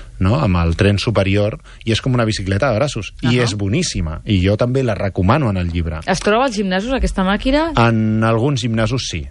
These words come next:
Speaker 2: Mhm.
Speaker 1: vale? Sí que es troba en alguns, no en tots, però, bueno, és, és veure, a veure, i preguntar, i si en el gimnàs no la tenen, dir-los, escolta, que això és molt bo, i
Speaker 2: Clar,
Speaker 1: que la comprin,
Speaker 2: aniria bé
Speaker 1: perquè
Speaker 2: que la tinguessin.
Speaker 1: al final per un gimnàs és una bona inversió.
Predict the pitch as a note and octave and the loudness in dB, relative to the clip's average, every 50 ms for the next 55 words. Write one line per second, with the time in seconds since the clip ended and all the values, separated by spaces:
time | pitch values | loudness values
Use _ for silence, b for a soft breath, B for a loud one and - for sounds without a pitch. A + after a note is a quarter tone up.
0 | - - C#3+ B2+ C3+ E3 - - - G3+ - - - B2 G#2+ A#2 G#2 G2+ F#2+ F2+ | -10 -8 -6 -4 -4 -2 -2 -2 -2 -2 -2 -2 0 0 2 2 2 2 0 -2
1 | - - A2+ A2 A2+ C3+ B2+ G#2 F#2 F2+ F2+ F2+ F#2+ F2 D#2 - - F#2 F#2 F#2+ | 0 0 2 2 2 2 0 0 0 0 2 2 0 0 0 -2 0 2 2 2
2 | F#2+ F#2 E2+ G#2 A2+ D3+ - - - - G#2 G2+ A2 B2+ A#2+ A2+ B2 C3 A2+ G2+ | 2 2 2 2 0 0 -2 -8 -8 -4 0 2 2 2 2 0 -2 -2 -4 -4
3 | - - - - G#2 F#2 G2 A#2 A2+ A2+ A#2 B2+ C3+ C#3 B2 A2+ G#2 G#2+ A#2 C3 | -6 -6 -6 -4 -2 0 2 2 2 2 2 0 0 0 0 0 0 0 0 0
4 | D3+ - G3 D#3 B2 - A#2+ G#2 G#2 G#2 G2+ G2 G2 C#3+ C#3+ D3 F#3 A#3+ - B2 | 0 -2 -2 -4 -2 -2 -2 0 0 -2 0 0 0 0 0 0 -2 -4 -4 -2
5 | G#2 F#2+ - - G#2+ G#2 G2 G2+ G2 F#2+ F#2 G#2 G2+ G#2+ A2 G#2+ A#2 B2+ B2 A#2 | -2 -2 -2 0 0 0 2 2 0 2 2 2 2 2 2 2 2 2 2 2
6 | A#2 A#2 A#2+ A#2+ C3+ D3+ D3 B2 A#2 G#2+ G2+ G2+ G2+ F#2 F2+ - - G2+ G2 - | 2 2 0 0 -2 -2 0 0 0 0 0 0 0 -2 -2 -2 -2 -2 0 0
7 | E3+ F3 - G#2+ F#2+ F2+ - - - - - E2+ E2 G#2+ A#2+ B2+ A#2 F#2+ E2 E2 | -2 -2 -2 -2 -2 0 0 -2 0 0 2 2 4 4 4 2 2 2 2 2
8 | - - - - - - - F2 F2+ - E2+ E2+ D#2+ D2+ D#2 E2 E2 - F#2 E2+ | 0 0 -2 -4 -8 -4 -2 0 2 2 2 2 0 -2 -2 -2 0 0 2 2
9 | E2 E3+ E3+ E3+ F3+ F#3+ F#3 F#3 F3+ F3 F3+ F3 F3 D#3 F3 E3+ E3 D#3 C#3 - | 2 2 2 2 2 2 2 2 0 0 -2 -2 -2 -2 -2 -2 -2 -2 -4 -4
10 | - D3+ C#3+ C3+ A#2+ G#2+ - A#2+ A2 A#2 B2+ B2+ C#3 C3 B2+ B2 A2 A2+ A2 G#2+ | -4 -2 0 0 0 2 2 2 2 2 2 2 0 0 0 0 0 0 0 0
11 | G#2 G2+ A#2 A2+ A#2+ A#2+ G#2+ F#2+ F#2+ F2+ F2+ F2+ E2+ D#2 - - - - F2 D#2 | 0 0 0 0 0 0 0 0 0 0 2 2 2 2 0 0 0 0 0 0
12 | - | 0